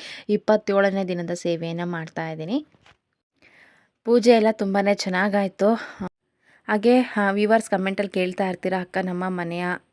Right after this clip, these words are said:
ಹತ್ರ ಯಾವುದೂ ಕೂಡ ರಾಯರ ಮಠ ಇಲ್ಲ ಅಕ್ಕ, ನಾವು ಯಾವ ರೀತಿಯಾಗಿ, ಆ, ರಾಯರಿಗೆ ಸೇವೆಯನ್ನು ಮಾಡೋದು?" ಅಂತ. ಅಂಥವರಿಗೆ ಇವತ್ತಿನ ವಿಡಿಯೋದಲ್ಲಿ ತಿಳಿಸ್ತಾ ಇದ್ದೀನಿ. ರಾಯರ ಮಠ ಇಲ್ಲ ಅಂತಂದರೆ ನೀವು ಯಾವ ರೀತಿಯಾಗಿ ರಾಯರಿಗೆ ಸೇವೆಯನ್ನು ಮನೆಯಲ್ಲೇ ಮಾಡಬಹುದು ಈಸಿಯಾಗಿ ಅಂತ.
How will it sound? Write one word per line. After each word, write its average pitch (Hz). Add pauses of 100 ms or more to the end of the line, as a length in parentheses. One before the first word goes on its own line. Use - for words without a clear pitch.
(640)
ಹತ್ರ 202
ಯಾವುದೂ 190
ಕೂಡ 185 (100)
ರಾಯರ 180
ಮಠ 175
ಇಲ್ಲ 175 (160)
ಅಕ್ಕ, - (480)
ನಾವು 208
ಯಾವ 185
ರೀತಿಯಾಗಿ, 190 (180)
ಆ, 185 (340)
ರಾಯರಿಗೆ 185
ಸೇವೆಯನ್ನು 180
ಮಾಡೋದು?" 170
ಅಂತ. 160 (420)
ಅಂಥವರಿಗೆ 208
ಇವತ್ತಿನ 185
ವಿಡಿಯೋದಲ್ಲಿ 175
ತಿಳಿಸ್ತಾ 175
ಇದ್ದೀನಿ. 208
ರಾಯರ 185
ಮಠ 180
ಇಲ್ಲ 175
ಅಂತಂದರೆ 170
ನೀವು 220
ಯಾವ 175
ರೀತಿಯಾಗಿ 175
ರಾಯರಿಗೆ 170
ಸೇವೆಯನ್ನು 175
ಮನೆಯಲ್ಲೇ 196
ಮಾಡಬಹುದು 170
ಈಸಿಯಾಗಿ 170
ಅಂತ. 160